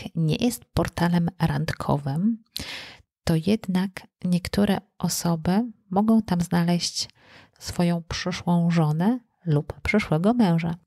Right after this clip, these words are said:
Tak jak to się stało w przypadku Sylwii Hasbon, mojej gościni z jedenastego odcinka, czy też tak jak to się stało w przypadku mojej dawnej współlokatorki, którą serdecznie pozdrawiam.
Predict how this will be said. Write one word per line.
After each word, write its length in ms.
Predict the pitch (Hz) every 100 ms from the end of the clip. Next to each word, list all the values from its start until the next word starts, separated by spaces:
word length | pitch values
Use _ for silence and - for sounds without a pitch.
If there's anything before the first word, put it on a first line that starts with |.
| _
Tak 160 | 175 175
jak 120 | 180
to 100 | 170
się 120 | 170
stało 380 | - 160 156 156
w 80 | -
przypadku 680 | 156 - 160 - 143 156 -
Sylwii 440 | - 156 156 147
Hasbon, 600 | 147 - 135 - 160 233 254 _ _ -
mojej 340 | 180 180 170
gościni 920 | 170 175 - - 180 175 170 165 160
z 220 | - - -
jedenastego 680 | 175 170 170 170 - 160 165
odcinka, 720 | 160 - 151 156 - 196 254 - _ _ _ _ _
czy 140 | 294
też 560 | 285 262 254 - - _ _ -
tak 180 | - 214
jak 140 | 208
to 80 | -
się 160 | 196 185
stało 580 | - 170 160 160 175 196 _ _ _
w 120 | -
przypadku 580 | - 196 185 165 - 214
mojej 380 | 185 180 175 -
dawnej 640 | 165 165 156 165 175 196 - _
współlokatorki, 1160 | - - 240 220 - 190 - 165 170 - - _ _
którą 340 | - 233 202
serdecznie 500 | 190 180 170 - -
pozdrawiam. 680 | - 170 - 160 156 - 175